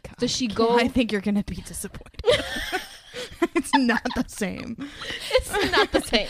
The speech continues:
Speaker 2: <laughs> I need to know. Does she go down the road?
Speaker 1: Yeah. So, uh, so at this point, she's like, "I'm gonna lose this ranch," right? So
Speaker 2: Mm-hmm.
Speaker 1: she's like,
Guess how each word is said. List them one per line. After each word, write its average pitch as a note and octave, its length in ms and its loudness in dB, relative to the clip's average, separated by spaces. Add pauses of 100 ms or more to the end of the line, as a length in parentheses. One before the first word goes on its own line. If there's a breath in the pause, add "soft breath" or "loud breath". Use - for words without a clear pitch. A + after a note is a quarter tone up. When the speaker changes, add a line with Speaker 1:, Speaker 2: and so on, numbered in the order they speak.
Speaker 2:
<laughs> - 120 -14
I A3+ 80 0
need A#3 200 0
to B3 80 -2
know. E3+ 300 0 (280)
Does F#3 100 -4
she F#3+ 140 -8
go G3 560 2
down F3 460 -2
the E3 100 -4
road? D#3 360 -2 (260)
Speaker 1:
Yeah. B3 260 2
So, B3 280 0
uh, A3+ 180 -2
so B3+ 360 0 (580 loud breath)
at C4 180 -4
this - 160 -4
point, C#4+ 280 0
she's B3+ 200 -2
like, A#3 200 0
"I'm A#3+ 100 0
gonna C4+ 140 2
lose A#3+ 220 0
this G3+ 200 -8
ranch," - 500 -16
right? F#3 340 -2
So - 140 -12
Speaker 2:
Mm-hmm. F3+ 80 -10
Speaker 1:
she's G3 220 -6
like, F#3 160 -2